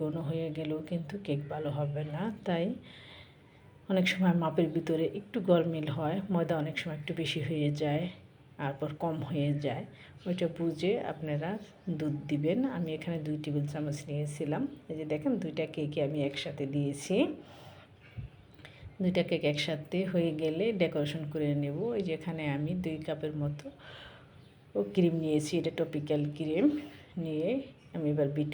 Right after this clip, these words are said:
করে নেব। বিটার দিয়ে একদম কিন্তু বেশি বিট করা যাবে না, জ-, বেশি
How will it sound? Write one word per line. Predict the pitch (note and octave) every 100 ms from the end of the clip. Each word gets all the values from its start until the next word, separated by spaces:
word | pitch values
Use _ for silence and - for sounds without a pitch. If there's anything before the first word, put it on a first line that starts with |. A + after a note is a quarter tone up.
| -
করে | C#3+ C#3+ D3
নেব। | C#3+ C#3 E3 D4 - - - - - - - - -
বিটার | D3 C3+ - -
দিয়ে | C#3+ D3 - C#3 C#3
একদম | C#3 - D#3 D3+ D3
কিন্তু | D#3 D3+ D3+ D#3+ D#3+
বেশি | D#3 - C#3+
বিট | D3 -
করা | D#3+ C#3+ C#3
যাবে | B2+ B2 B2+ C3+
না, | E3 G3+
জ-, | - F3
বেশি | D#3+ -